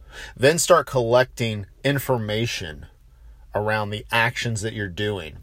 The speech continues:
and then keep doing those actions. Weight loss is just part, it's the tip of the iceberg of what you're doing here.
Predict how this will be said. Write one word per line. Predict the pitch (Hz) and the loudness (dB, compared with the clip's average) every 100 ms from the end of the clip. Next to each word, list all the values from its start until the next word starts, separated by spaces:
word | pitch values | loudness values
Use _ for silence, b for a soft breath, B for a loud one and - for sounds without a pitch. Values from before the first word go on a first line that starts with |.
| - | -6
and | 117 | -2
then | 123 120 | -2 -4
keep | - 165 - 95 | -6 -8 -8 -4
doing | 113 110 95 | -2 -2 -4
those | 87 87 80 | -6 -6 -4
actions. | 85 78 - - - - - - - - - - - - - - - - - - - - - - - - b | -6 -6 -12 -16 -18 -20 -20 -20 -20 -20 -20 -20 -20 -20 -20 -20 -20 -20 -20 -20 -20 -20 -20 -20 -20 -20 b
Weight | - 165 185 | 2 2 4
loss | 147 127 113 | 4 4 2
is | 107 82 | -6 -8
just | 80 113 139 - - - - - | -4 2 2 2 -4 -12 -20 -14
part, | - 143 120 110 | 0 4 4 2
it's | 107 - | -4 -4
the | 104 | -4
tip | - 175 165 | -4 -2 -2
of | |
the | 151 131 | 2 2
iceberg | - - 131 117 | 2 0 -2 -2
of | 101 | -4
what | 107 | -6
you're | 104 95 | -6 -8
doing | 82 - - | -10 -12 -12
here. | 87 - - | -14 -14 -16